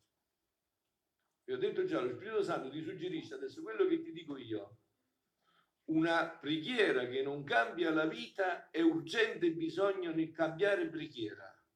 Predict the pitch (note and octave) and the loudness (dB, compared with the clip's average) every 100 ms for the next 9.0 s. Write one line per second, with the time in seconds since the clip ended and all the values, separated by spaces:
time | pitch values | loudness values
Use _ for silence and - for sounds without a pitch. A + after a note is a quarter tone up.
0 | _ _ _ _ B3+ A#3+ _ _ _ - | _ _ _ _ -20 -20 _ _ _ -6
1 | D#3+ E3+ A3 A3+ E3 - - F#3 F3+ D#3 | 0 2 2 0 -4 -6 0 0 0 2
2 | D#3+ C#3+ D3 F3 D#3+ G#2+ G2 - _ _ | 2 2 -2 -4 -10 -14 -14 -16 _ _
3 | _ _ _ _ _ _ _ _ _ _ | _ _ _ _ _ _ _ _ _ _
4 | _ _ _ - F3 E3 D#3+ D#3 F3+ G3 | _ _ _ -6 -4 -4 -4 0 2 2
5 | D#3 - A#2 G#2+ - - C3 C#3 C#3+ D3+ | 0 -4 -6 -6 -8 -8 -6 -6 -6 -4
6 | F#3 D#3+ E3 D3 C#3 C#3 C#3 - F3 C#3 | -4 -2 0 0 -2 -8 -10 -4 -2 -2
7 | A#2 A2 G2 - _ _ _ _ _ _ | -6 -8 -10 -12 _ _ _ _ _ _
8 | _ _ _ _ - F3 F#3 - - - | _ _ _ _ -6 -2 -2 -2 -10 -16